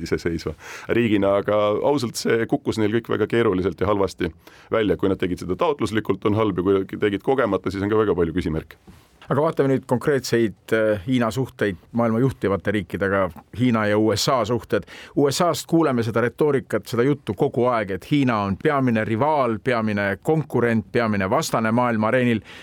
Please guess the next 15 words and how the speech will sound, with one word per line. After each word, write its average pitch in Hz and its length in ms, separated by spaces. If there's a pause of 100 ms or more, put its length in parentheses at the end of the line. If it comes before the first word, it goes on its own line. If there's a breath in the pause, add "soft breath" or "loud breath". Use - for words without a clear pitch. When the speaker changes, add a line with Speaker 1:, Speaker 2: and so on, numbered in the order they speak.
(320 loud breath)
Speaker 2:
Kuidas 151 240
Hiina 165 240
enda 139 320
poolt 90 240 (160)
tundub? 101 400 (240)
Kuidas 143 240
nemad 160 240
seda 120 80
põhjendavad, 104 640
seda 113 240
Ameerika 139 320
tohutut 143 560
kartust 139 480
nende 113 240
riigi 98 260